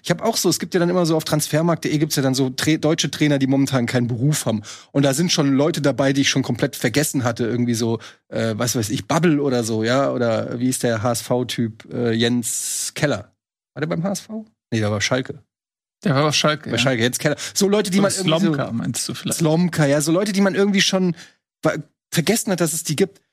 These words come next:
Speaker 1: Aber selbst in diesen Listen ist ein Felix Magath gar nicht mehr aufgetaucht,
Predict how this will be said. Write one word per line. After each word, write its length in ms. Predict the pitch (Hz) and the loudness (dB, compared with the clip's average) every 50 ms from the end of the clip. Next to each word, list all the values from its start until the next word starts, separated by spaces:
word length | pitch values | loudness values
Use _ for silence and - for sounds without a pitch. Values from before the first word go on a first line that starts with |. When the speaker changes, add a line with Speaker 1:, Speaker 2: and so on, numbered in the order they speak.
| _ _ - | _ _ -2
Speaker 1:
Aber 180 | 160 147 156 | 0 2 2
selbst 260 | 143 - 214 226 220 - | 2 2 0 -2 0 0
in 160 | - 165 143 | 0 2 2
diesen 360 | - 240 277 285 - 285 233 | 2 2 2 2 2 2 4
Listen 640 | 208 233 269 - - - - - 151 104 - - _ _ _ _ _ _ _ - | 4 4 2 0 -2 -8 -6 -4 -4 -4 -4 -8 _ _ _ _ _ _ _ -6
ist 140 | 165 139 | -4 -2
ein 60 | 151 165 | -2 0
Felix 300 | - 202 185 185 160 - | 0 0 0 0 0 0
Magath 260 | 156 190 226 269 233 - | 0 2 2 0 0 0
gar 100 | 156 135 | 0 0
nicht 180 | 127 - - | 0 0 0
mehr 120 | 123 120 101 | -2 -2 -2
aufgetaucht, 580 | 131 127 - - - - - - 147 - - | -2 -4 -4 -6 -8 -6 -2 -2 -4 -4 -4